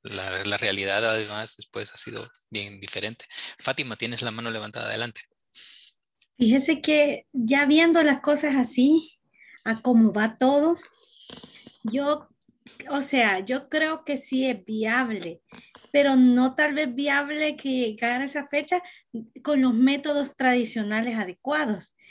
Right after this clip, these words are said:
Speaker 1: Ujú.
Speaker 2: sino que, eh, a base de puro préstamo y de pura imposición, así de sencillo. <laughs> Entonces, puede que
Speaker 1: Buen
Speaker 2: ellos
Speaker 1: punto.
Speaker 2: lleguen a su meta porque,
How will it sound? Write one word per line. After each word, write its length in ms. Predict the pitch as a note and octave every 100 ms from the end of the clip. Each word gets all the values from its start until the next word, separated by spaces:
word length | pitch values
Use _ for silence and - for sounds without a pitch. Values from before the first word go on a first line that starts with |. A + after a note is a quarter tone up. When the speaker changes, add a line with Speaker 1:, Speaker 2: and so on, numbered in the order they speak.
| -
Speaker 1:
Ujú. 100 | A3+
Speaker 2:
sino 360 | - B3 B3 B3
que, 360 | D4 D4 D4 - _ _
eh, 400 | - B3+ B3 A#3+
a 100 | A3
base 300 | A3 A#3 B3
de 120 | A#3+ A#3
puro 360 | - C#4+ C#4+
préstamo 800 | - D#4+ F4+ - F4 F4 F4+ F4 - _ _ _
y 140 | - B3+
de 100 | B3+
pura 200 | B3+ C#4+
imposición, 880 | C#4 B3+ A#3 A3 - D#4+ D#4 A3 F3 -
así 240 | A3 E4
de 100 | E4
sencillo. 380 | D#4 D4 D4 C4+ -
<laughs> 440 | D#4+ C4 A#3+ A3 _ - - -
Entonces, 840 | C#4 C4 C#4 C#4 C4 D#4+ D#4 D4 - - -
puede 280 | D4 D4 F4+
que 100 | F4
Speaker 1:
Buen 120 | E4+
Speaker 2:
ellos 80 | F4
Speaker 1:
punto. 240 | E4+ E4
Speaker 2:
lleguen 140 | E4+ E4+
a 60 |
su 140 | D#4+ C4+
meta 480 | C#4+ F#4 D4 F#3 F3+
porque, 480 | B3+ A#3+ B3+ A#3